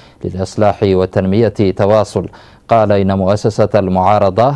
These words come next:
راسلت الوزارة الأولى بشأن تمكينها من الرقابة على العمل الحكومي، لكنها رفضت معتبرة أن ذلك ليس من اختصاص المؤسسة. توصلت أطراف المشهد السياسي بجمهورية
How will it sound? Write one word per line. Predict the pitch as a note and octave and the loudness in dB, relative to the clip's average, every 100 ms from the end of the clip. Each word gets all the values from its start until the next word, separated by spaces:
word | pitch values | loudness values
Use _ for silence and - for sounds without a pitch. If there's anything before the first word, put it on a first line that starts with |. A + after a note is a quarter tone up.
| C#3 | -2
راسلت | A#2+ A2 G#2+ G2 A2+ G2 F#2+ | -2 2 0 0 -2 0 0
الوزارة | G#2 F#2+ F#2 A2+ G#2+ F#2+ | 0 0 0 0 0 0
الأولى | G#2 F2+ G2+ A#2+ C#3 | -2 0 0 0 0
بشأن | B2 - G2 G2 G2+ G2 | -2 -2 -2 0 -2 -2
تمكينها | G#2 F#2 - B2+ A#2+ G#2 G2 | -2 -4 -4 -2 0 0 0
من | G2 | 0
الرقابة | F#2 F#2+ F#2 A2 G#2 G#2+ | -2 -2 -2 -2 0 -2
على | B2 G2+ G2 | 0 0 0
العمل | F#2 G2+ G#2+ | 0 0 0
الحكومي، | F#2+ - G2 A2 C3 G#2 - - - _ | -2 -6 -2 0 0 -2 -6 -18 -20 _
لكنها | - F#2+ G#2+ G2+ F#2+ F#2 | -10 -4 -2 0 2 0
رفضت | F2+ F#2+ G2 F#2 D3 - - | 0 -2 -2 -2 -4 -4 -6
معتبرة | F#2 F#2 G2 F#2+ F#2+ F#2 | -6 -4 -2 0 -2 -2
أن | C3 C#3+ G2+ | -2 -2 -2
ذلك | F#2 G2 G#2 G#2+ - | -2 0 0 -2 -2
ليس | A#2 F#2+ G#2 G#2+ - | -2 0 0 -2 -4
من | G2 G2 | -2 -4
اختصاص | F#2 - G2 - F#2+ F2+ | -6 -4 -4 -2 -2 -2
المؤسسة. | F#2 E2+ F2 F#2 - G2 - - - _ _ _ - - _ _ _ _ _ _ - _ _ _ _ _ - | -6 -4 -6 -6 -8 -14 -14 -20 -20 _ _ _ -20 -20 _ _ _ _ _ _ -20 _ _ _ _ _ -6
توصلت | C#3 C#3 - C#3+ C3 B2 | -2 -2 0 0 2 2
أطراف | B2 B2+ B2 A#2 B2+ | 0 2 2 2 0
المشهد | A#2 A2+ A2+ A2 A#2 A2 | 2 2 0 0 0 0
السياسي | G#2+ B2+ A2+ G#2+ B2+ A#2+ | 0 0 0 0 0 0
بجمهورية | G#2+ G2+ A2+ G#2+ A2 A2 | 0 0 0 2 2 2